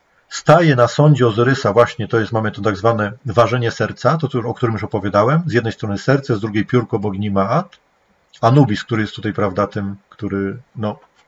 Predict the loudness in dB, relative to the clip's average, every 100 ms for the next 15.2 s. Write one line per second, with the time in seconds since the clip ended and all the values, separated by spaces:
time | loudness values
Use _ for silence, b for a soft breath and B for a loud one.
0 | -10 -2 -2 2 4 6 4 2 -2 2
1 | 2 2 0 -6 _ _ -20 _ _ 2
2 | 2 4 4 6 4 4 4 6 4 0
3 | -4 -2 -2 -2 0 0 0 -4 -6 -8
4 | -8 _ _ _ _ 2 4 4 4 4
5 | 4 2 4 2 -2 -12 _ -4 0 2
6 | 0 2 2 2 0 2 4 4 6 4
7 | 4 4 2 -2 -12 -18 _ _ _ _
8 | 0 0 4 6 6 6 4 4 0 -10
9 | _ _ _ 4 4 4 -4 -6 -6 -6
10 | -8 -4 0 2 2 0 -2 -2 0 -2
11 | -2 _ _ _ _ -2 2 2 2 2
12 | 2 0 0 0 0 4 4 2 -2 -2
13 | 0 -2 -2 -6 -6 -6 -6 -4 -4 -4
14 | 0 0 0 -4 -10 -8 -4 -2 2 2
15 | 2 -4